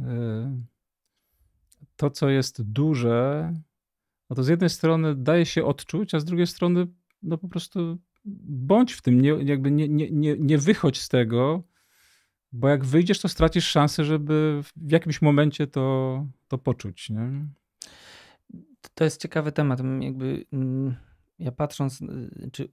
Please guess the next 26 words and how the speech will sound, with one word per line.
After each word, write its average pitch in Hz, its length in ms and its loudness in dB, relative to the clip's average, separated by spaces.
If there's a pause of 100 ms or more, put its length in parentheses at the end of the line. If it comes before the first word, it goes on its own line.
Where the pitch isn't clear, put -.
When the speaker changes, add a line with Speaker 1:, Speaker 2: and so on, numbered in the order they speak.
Speaker 2:
ucząc 127 440 -8
się, 113 100 -12
wiesz, 113 200 -12
różnych 127 340 -6
takich - 520 -12
mindfulnessowych 123 920 -6
rzeczy 117 300 -8
czy - 120 -20
innych, 127 560 -6 (720)
to 127 680 -6 (600)
czy 180 100 -4
na 160 120 0
przykład - 300 -8
w - 60 -20
tradycji 131 420 -4
modlitwy 123 380 -6
kontemplatywnej 117 720 -8
to - 100 -20
też - 180 -14
jest - 140 -14
mocno 113 340 -8
podkreślany - 580 -12 (320)
element, 123 680 -6
że 123 220 -4
z-, 123 200 -8
znużenie, 131 920 -2